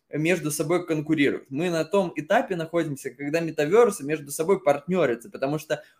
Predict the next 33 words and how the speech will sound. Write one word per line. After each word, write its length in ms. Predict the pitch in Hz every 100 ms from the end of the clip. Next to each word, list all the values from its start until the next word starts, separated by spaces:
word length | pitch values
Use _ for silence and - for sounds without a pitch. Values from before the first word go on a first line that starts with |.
| _
огромное 600 | 135 147 196 202 156 156
количество 340 | 151 151 151
людей, 300 | 147 143 214
которое 240 | 208 135 143
пришло, 840 | 156 151 - 165 175 151 110 -
э, 240 | 123 131 120
в 80 | 143
наш 280 | 160 151 -
проект, 340 | 143 139 -
пок-, 160 | - -
покупали 480 | 151 147 143 151 123
земли, 360 | 127 233 214
им 100 | 139
стало 300 | 135 156 151 131
интересно, 440 | 131 147 202 135
они 140 | 131
начали 380 | 143 156 151 135
изучать, 380 | 135 131 156 160
какие 260 | 135 - 156
еще 220 | 151 131
метаверсы 540 | 123 135 139 139 -
есть. 280 | 123 104 - _ _ _
Поэтому 460 | 139 156 175 160 -
мы 240 | 156 220 240
делаем 460 | 151 220 214 160
проект 380 | 147 214 254 -
то, 160 | 185 208
как 380 | 214 170 165 147
мы 160 | 170
его 220 | 180 139 127
видим, 440 | 175 240 165 127
как 280 | 156 160 147
умеем. 400 | 139 185 220